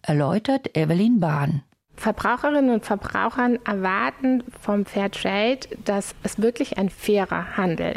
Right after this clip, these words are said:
Speaker 2: ist. Und solange die Preise auch im Fairtrade-System so niedrig sind, dass die Bauern dafür eigentlich kein menschenwürdiges Leben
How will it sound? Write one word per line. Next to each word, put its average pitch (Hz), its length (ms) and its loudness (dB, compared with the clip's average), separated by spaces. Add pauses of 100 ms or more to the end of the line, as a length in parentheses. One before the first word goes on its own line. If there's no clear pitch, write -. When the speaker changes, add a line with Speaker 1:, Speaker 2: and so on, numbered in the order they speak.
(120)
Speaker 2:
ist. - 220 -10 (200)
Und 190 160 0
solange 196 460 2
die 208 100 -2
Preise 262 720 0 (260)
auch 202 220 0
im 202 100 0
Fairtrade-System 202 1160 0
so 226 180 4
niedrig 254 520 2
sind, 190 360 -2
dass 190 140 -2
die 208 100 0
Bauern 208 380 2
dafür 202 420 -2
eigentlich 190 460 -4
kein 269 260 0
menschenwürdiges 196 720 0
Leben 175 300 0